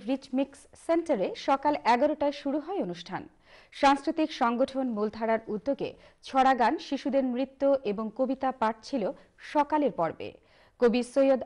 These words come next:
আল ফারুক এবং নাহিদ নাজিয়ার পরিচালনায় এতে অংশ নেন শিশুশিল্পী এবং দ্বিভাষিক কবিরা। দ্বিতীয় পর্বে ছিল একুশে বইমেলায় প্রকাশিত বই পরিচিতি পর্ব।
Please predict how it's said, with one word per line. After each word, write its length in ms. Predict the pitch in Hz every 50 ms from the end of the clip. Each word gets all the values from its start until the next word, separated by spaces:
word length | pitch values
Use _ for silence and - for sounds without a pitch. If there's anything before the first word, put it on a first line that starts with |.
| - 202
আল 80 | 202 226 -
ফারুক 300 | - 240 196 180 269 - - _ _ - 220
এবং 140 | 240 233 262 262 254 247
নাহিদ 320 | 247 277 170 311 339 330 339 247 240
নাজিয়ার 380 | 233 233 214 247 254 247 247 247 247 240
পরিচালনায় 640 | 240 240 262 254 - 311 285 240 185 127 - - - - - - - _
এতে 200 | - 214 208 240 233 - 196 214
অংশ 140 | 220 240 - - 277
নেন 120 | 277 269 269 - -
শিশুশিল্পী 580 | - 294 277 - - - 311 269 - - 269 277 269 - - 202
এবং 160 | 196 208 220 220 185 180
দ্বিভাষিক 560 | 226 233 233 - - - 226 - - 320 - - -
কবিরা। 320 | 220 202 180 190 190 - - - - _ _ _ - - - - - _ -
দ্বিতীয় 340 | 233 214 311 320 330 392 392 392
পর্বে 240 | 359 330 320 277 359 339 -
ছিল 120 | 349 320 359 - - - 262
একুশে 320 | 254 - 294 285 - 320 311 240 214
বইমেলায় 420 | 247 254 247 254 254 254 254 262 254
প্রকাশিত 440 | 254 269 269 294 302 302 - 320 - 330 311 254
বই 140 | 302 320 370 370 - -
পরিচিতি 420 | 262 269 285 277 - 294 202 214 - -
পর্ব। 200 | 156 - - -